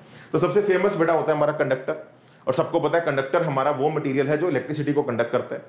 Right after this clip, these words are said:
और electricity को conduct करने के लिए चाहिए होते हैं free electrons। तो it is that material which has a large number of free electrons, ठीक है जी। बाकी ये large number of free electrons कैसे electricity conduct करते हैं,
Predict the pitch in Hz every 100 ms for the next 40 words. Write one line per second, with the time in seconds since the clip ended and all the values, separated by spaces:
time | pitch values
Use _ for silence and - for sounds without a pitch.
0 | - - - 151 147 147 196 196 196 196
1 | 202 196 151 151 180 190 165 165 156 165
2 | 170 147 143 143 185 139 113 92 - -
3 | - - - - 180 180 185 156 160 208
4 | 208 185 175 175 202 165 165 147 151 139
5 | 143 143 151 180 214 208 180 156 143 139
6 | 131 185 - 147 156 190 131 107 - 98
7 | 95 90 - 143 160 165 165 - - 139
8 | 139 165 165 139 135 151 156 147 156 156
9 | 143 143 143 147 151 139 131 165 170 123
10 | 117 139 147 143 117 127 - 156 151 180